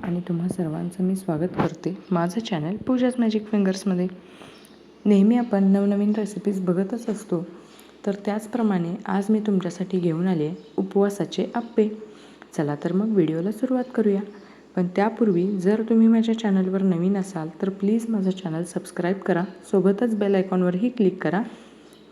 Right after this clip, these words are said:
जेणेकरून जेव्हाही मी नवीन व्हिडिओ अपलोड करेन त्याचे नोटिफिकेशन तुम्हाला मिळून जाईल. आणि हां, रेसिपी आवडली तर नक्कीच लाईक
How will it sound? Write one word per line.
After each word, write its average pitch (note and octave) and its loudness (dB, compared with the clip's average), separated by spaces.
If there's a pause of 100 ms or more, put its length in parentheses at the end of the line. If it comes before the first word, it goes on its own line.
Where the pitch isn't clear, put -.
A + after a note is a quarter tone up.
जेणेकरून E3+ 0
जेव्हाही G3 2
मी A#3+ 6
नवीन A3 6
व्हिडिओ A3 4
अपलोड F#3 0
करेन E3+ -2 (640)
त्याचे F#3 0
नोटिफिकेशन F#3 0
तुम्हाला F#3+ 4
मिळून B3+ 8
जाईल. A3 2 (1000)
आणि F3+ 2
हां, A3+ 2 (160)
रेसिपी F3+ 2
आवडली G#3+ 6 (680)
तर G3+ 0 (680)
नक्कीच F#3+ 0
लाईक F#3+ 0